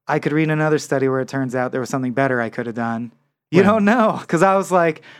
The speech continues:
Speaker 1: I would go to the country because I kind of believe that everyone on earth should get a fair shake and don't care about borders.
Speaker 2: Mm.
Speaker 1: So I would put the money in the country that is where the money is worth the most money.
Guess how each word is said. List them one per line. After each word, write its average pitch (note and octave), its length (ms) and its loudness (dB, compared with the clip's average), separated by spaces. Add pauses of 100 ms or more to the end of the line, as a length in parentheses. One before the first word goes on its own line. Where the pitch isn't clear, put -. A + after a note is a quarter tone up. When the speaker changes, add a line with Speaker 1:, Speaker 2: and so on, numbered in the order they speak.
(200)
Speaker 1:
I F#3 120 4
would G3+ 160 2
go G3+ 140 4
to F3+ 60 2
the F3 80 2
country F3 580 2
because D3+ 380 0
I D#3+ 160 2
kind F3 260 -2
of C#3+ 100 -4
believe C#3+ 400 2
that C3+ 240 2
everyone C#3 340 2
on C3 100 0
earth C3 240 -2
should A2+ 240 -10
get B2 120 -4
a A2+ 40 -6
fair A#2+ 240 -4
shake A#2+ 420 -4 (260)
and C3+ 180 -2
don't C3 160 2
care C3+ 220 2
about B2 300 -2
borders. C#3 440 0 (180)
Speaker 2:
Mm. A2+ 120 -2
Speaker 1:
So F3+ 540 2 (280)
I E3+ 140 2
would F3 160 0
put G#3 200 2
the F#3+ 60 0
money F3 500 2 (240)
in F3 140 0
the E3+ 80 2
country E3+ 540 0
that C#3+ 120 2
is C3 380 -4
where D#3 240 4
the D3 120 0
money D#3 340 0
is C3+ 140 -2
worth D#3 280 0
the D3+ 60 -6
most C3+ 560 -4
money. C#3 400 -2